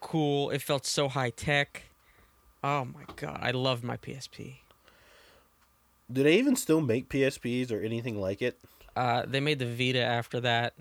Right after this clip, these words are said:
Speaker 1: and the Vita was really good, but the marketing was awful.
Speaker 2: So they
Speaker 1: Um,
Speaker 2: messed up.
Speaker 1: yeah, so their handheld line's done.
Speaker 2: See, I guess it was, like, my, the area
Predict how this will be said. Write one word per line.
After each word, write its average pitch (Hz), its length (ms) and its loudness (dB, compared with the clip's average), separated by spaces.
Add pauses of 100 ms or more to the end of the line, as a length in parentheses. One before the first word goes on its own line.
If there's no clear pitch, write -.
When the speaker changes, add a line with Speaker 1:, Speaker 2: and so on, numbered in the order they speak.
Speaker 1:
and 127 120 -2
the 117 60 0
Vita 135 200 0
was 127 160 -2
really 127 180 0
good, 123 360 0
but 123 220 -2 (280)
the 104 140 -8
marketing 120 500 -2
was 117 160 -6
awful. 120 560 -4 (800)
Speaker 2:
So 85 100 -10
they 76 220 -12 (320)
Speaker 1:
Um, 104 440 -8 (360)
Speaker 2:
messed 87 380 -10
up. 80 200 -8 (800)
Speaker 1:
yeah, - 460 -8 (140)
so - 180 -8
their 127 140 -2
handheld 113 400 -4
line's 113 500 -12 (360)
done. 107 440 -8
Speaker 2:
See, 147 380 0 (360)
I 131 80 -2
guess 175 300 4
it 262 60 2
was, 208 120 4
like, 147 320 2
my, 117 300 -4
the 110 160 -2
area 104 580 -2